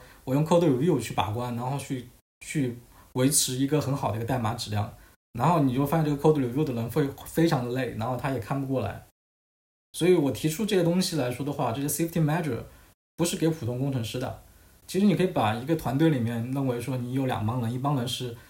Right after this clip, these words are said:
呃，负责 code review 的，他可能是有追求的，然后他们可能是，他的职责是防止其他剩下的人犯错的。那我们其实要给一些 safety measure，就是给这些 code reviewer，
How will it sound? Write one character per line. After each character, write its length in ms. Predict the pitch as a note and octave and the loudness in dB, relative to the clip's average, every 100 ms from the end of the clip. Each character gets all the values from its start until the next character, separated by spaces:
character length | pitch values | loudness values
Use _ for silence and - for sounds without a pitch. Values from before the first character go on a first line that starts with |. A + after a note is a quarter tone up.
| - - | -20 -16
呃， 300 | - A2 A2 - _ - | -6 -4 -4 -8 _ -10
负 180 | - - | -4 2
责 120 | D3+ | 2
code 260 | C3 D#3 D3 | 4 4 4
review 320 | A#2 A2+ E3 | 2 2 2
的， 240 | G#2 - - | 0 -4 -10
他 120 | D3 | -6
可 100 | C3+ | -4
能 160 | A#2 B2 | -2 -4
是 200 | - B2 | -4 -4
有 100 | A2 | -2
追 180 | D#3 | 0
求 200 | E3+ A2+ | 0 -2
的， 200 | F#2+ F#2+ - - _ _ _ _ _ | -4 -8 -12 -20 _ _ _ _ _
然 140 | B2+ | -2
后 180 | D#3 D#3 - | 0 0 0
他 160 | G#3+ | 2
们 140 | F#3+ F#3 | 4 2
可 120 | C3 | 0
能 320 | B2+ C3 C3+ - - | 0 0 -2 -10 -10
是， 380 | - - D3 | -6 0 0
他 160 | C#3 F3+ | 2 2
的 60 | F3+ | 2
职 200 | - D3+ | 0 0
责 160 | C3 | 2
是 140 | B2+ - | 0 -2
防 200 | - C#3 | -4 -2
止 120 | B2 | -4
其 180 | - A#2+ | -4 -2
他 140 | C3+ | -2
剩 160 | C3 C3 | -2 -2
下 100 | B2+ | -2
的 60 | |
人 120 | G#2+ | -2
犯 160 | G2+ A#2 | -2 -4
错 220 | G#2 - | -6 -8
的。 100 | - - _ _ _ _ _ - | -8 -16 _ _ _ _ _ -10
那 160 | D#3+ E3+ | 2 4
我 60 | C#3 | 4
们 300 | A#2+ C3 - | 0 -4 -4
其 180 | - D3+ | -6 0
实 80 | |
要 120 | D#3+ D3+ | 0 0
给 280 | - G#2+ | -2 -4
一 60 | A#2 | -4
些 140 | A2+ | -2
safety 360 | C3 - D3+ D3+ | -2 -2 -2 0
measure， 320 | C#3 C#3+ C#3 | 0 0 -2
就 120 | G#2 | -4
是 80 | C3+ | -6
给 180 | - A#2 | -6 -6
这 100 | G#2 | -4
些 120 | C3+ | -4
code 260 | C3+ D3 C3+ | -2 -2 -2
reviewer， 420 | A2+ D3+ C#3+ A2+ | 0 2 2 -2